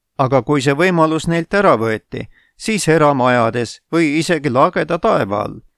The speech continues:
Iga paik, kus leidus kas või üks kuulaja, oli pühitsetud tempel. Sellise energia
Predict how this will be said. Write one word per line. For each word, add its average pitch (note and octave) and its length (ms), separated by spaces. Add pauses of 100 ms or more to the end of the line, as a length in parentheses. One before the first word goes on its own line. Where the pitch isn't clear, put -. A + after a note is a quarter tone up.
(520)
Iga G3 280
paik, - 480 (240)
kus B2+ 220
leidus C3+ 440
kas B2+ 300
või A2 200
üks - 380
kuulaja, G#2+ 640 (500)
oli A#2 220
pühitsetud D#3 720
tempel. G#2 560 (840)
Sellise F#3+ 600
energia A#2+ 640